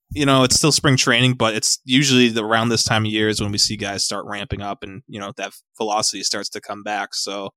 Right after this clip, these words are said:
that's, uh, two, down two point six miles per hour is a little concerning this, this late in spring training.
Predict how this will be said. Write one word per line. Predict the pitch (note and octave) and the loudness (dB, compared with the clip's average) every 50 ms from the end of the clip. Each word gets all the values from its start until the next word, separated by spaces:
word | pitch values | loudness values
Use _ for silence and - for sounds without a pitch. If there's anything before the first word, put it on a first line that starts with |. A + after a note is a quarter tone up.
| _ _ _ _ _ _ _ _ _ _ _ - | _ _ _ _ _ _ _ _ _ _ _ 0
that's, | A2+ A#2 A#2+ - - - | 0 0 2 2 2 4
uh, | C#3+ C3+ C3 B2 A#2+ - | 4 4 4 4 2 0
two, | - C#3 | -2 -4
down | C#3 - B2+ B2+ C#3 D3 | -2 -2 0 0 0 0
two | - - C#3 | -2 -6 -6
point | - - A#2+ G2 | -6 -6 -8 -6
six | - - A#2 - - | -6 -8 -8 -10 -10
miles | A2+ G#2+ G#2 G2+ F#2 | -10 -10 -10 -10 -12
per | - G2+ | -10 -8
hour | F#2 G2+ G2+ G2 F#2+ | -6 -6 -6 -6 -8
is | G2 G2+ | -8 -10
a | - G2+ | -10 -10
little | G#2 G#2+ G#2+ | -10 -10 -10
concerning | - - F#2+ - - A2 G#2 G2+ A2 A#2 A2+ G#2+ | -12 -12 -8 -8 -6 -6 -6 -8 -10 -12 -12 -10
this, | G#2 G#2 - - - - | -8 -6 -6 -8 -8 -6
this | - G#2+ - - G#2+ | -6 -4 -4 -4 -6
late | G#2+ G2+ E2 | -8 -10 -10
in | G#2+ | -10
spring | G#2+ - - - G2+ G2 | -12 -12 -12 -12 -14 -12
training. | - G#2 G2+ G#2 G#2 G2+ G2+ | -12 -12 -14 -14 -14 -14 -16